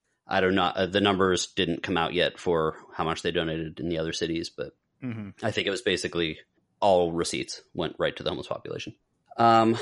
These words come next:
Speaker 1: just for the, you know, other numbers real quick, they play, they sold out all the shows, at least the t-, they sold out all of them, but the two Fenway shows, there were seventy thousand fans each day. Uh, this was their, I believe, twenty-fourth and twenty-fifth show played in Boston.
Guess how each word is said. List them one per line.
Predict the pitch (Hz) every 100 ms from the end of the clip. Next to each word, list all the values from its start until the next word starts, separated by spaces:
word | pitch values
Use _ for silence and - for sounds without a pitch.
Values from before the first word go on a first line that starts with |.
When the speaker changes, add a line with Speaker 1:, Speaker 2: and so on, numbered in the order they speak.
| - -
Speaker 1:
just | 127 -
for | 123
the, | 107
you | 110
know, | 92 87
other | 52 98 101
numbers | 95 90
real | 95 92
quick, | 113 101 - - - _ _ _ _
they | - 101 98 92 92 90 - _ _ _ - 101 -
play, | 117 107 101
they | 98
sold | 92 - 113
out | 98 92 -
all | 90
the | 90
shows, | 92 87 82
at | 87
least | 87 85 - -
the | 82
t-, | - - _
they | 104 101
sold | 117
out | 95
all | 80 82
of | 80
them, | 78 -
but | 87 78 - _ _ -
the |
two | 92 101
Fenway | 95 92
shows, | 90 92 90
there | 85
were | 82
seventy | - 92 92
thousand | 95 90 92
fans | 95 90 85
each | 82 -
day. | 107 101 - _ _ _ -
Uh, | 87 87
this | 92 151
was | 135
their, | 98 98 90 90
I |
believe, | 85 95 104 -
twenty-fourth | - 95 82 - - 104 127
and | 131
twenty-fifth | - 87 - 139 147 -
show | - 147
played | 143 151 139
in | 139
Boston. | 123 139 - 135 139